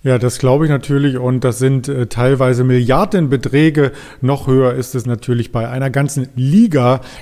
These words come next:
was da an Milliarden zusammenkommt. Ich glaube, du hast die Zahlen mal zusammengerechnet für die N F L in den U S A.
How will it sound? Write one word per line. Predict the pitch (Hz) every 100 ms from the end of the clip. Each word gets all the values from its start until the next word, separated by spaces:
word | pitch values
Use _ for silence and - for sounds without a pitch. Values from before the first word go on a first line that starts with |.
| -
was | 127 -
da | 127
an | 127 127
Milliarden | 123 123 127 151
zusammenkommt. | 139 139 156 143 147 147
Ich | 139
glaube, | - 139
du | 151
hast | 143 156
die |
Zahlen | 139 139 156
mal | 156 143
zusammengerechnet | - 147 143 196 196 160 156 180 151
für | 160
die | 147
N | 147 165
F | 165
L | 160 156
in | 165 151
den | 156
U | 156
S | 160
A. | 175 131